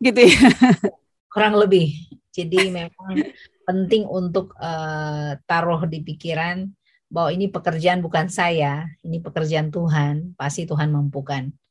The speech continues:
Speaker 2: Jadi, kalau bahasa ibu kan berarti kita tidak perlu banyak mikir untuk bicara. Kalau kita bahasa second language, kita mesti mikir dua <laughs> kali untuk bicara. Jadi, itu, eh, ada kendala, tetapi,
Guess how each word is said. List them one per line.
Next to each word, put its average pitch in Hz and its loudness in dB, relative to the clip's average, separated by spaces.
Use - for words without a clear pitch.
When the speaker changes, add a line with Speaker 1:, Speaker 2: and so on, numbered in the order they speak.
Speaker 2:
Jadi, 165 -6
kalau 156 -6
bahasa 160 -2
ibu 175 -2
kan 214 4
berarti 185 2
kita 196 0
tidak 175 -4
perlu 180 -2
banyak 170 -4
mikir 190 -2
untuk 165 -6
bicara. 175 0
Kalau 180 2
kita 190 -2
bahasa 175 -2
second 185 -6
language, 185 2
kita 220 0
mesti 220 -2
mikir 214 2
dua 196 2
<laughs> 208 -10
kali 202 0
untuk 190 -12
bicara. 170 -4
Jadi, 180 -4
itu, 190 0
eh, 151 -4
ada 160 0
kendala, 170 2
tetapi, 208 -2